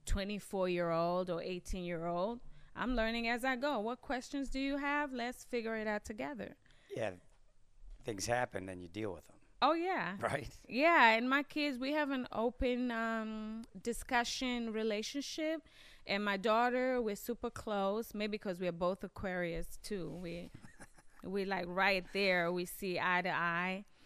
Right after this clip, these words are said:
Speaker 1: And then my son is more, like, laid back and private, but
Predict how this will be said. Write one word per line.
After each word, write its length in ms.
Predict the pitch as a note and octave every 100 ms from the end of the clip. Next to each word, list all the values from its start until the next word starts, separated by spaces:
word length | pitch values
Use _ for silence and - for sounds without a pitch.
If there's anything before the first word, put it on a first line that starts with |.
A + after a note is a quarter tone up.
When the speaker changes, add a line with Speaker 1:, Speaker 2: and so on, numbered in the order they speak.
| - -
Speaker 1:
And 160 | - G3
then 160 | G3+ G3+
my 120 | G3
son 440 | - - C4 D4
is 220 | A#3+ G3+ G3
more, 520 | G3 G3 G3 G3 F#3+
like, 420 | F#3 F3 E3 -
laid 360 | F3 F3 F3+ F3
back 360 | F3 F3+ F3+
and 180 | F#3+ E3+
private, 640 | - E3+ E3+ G#3 B3+ C#4 C#4 - - -
but 320 | E3+ G3+ G3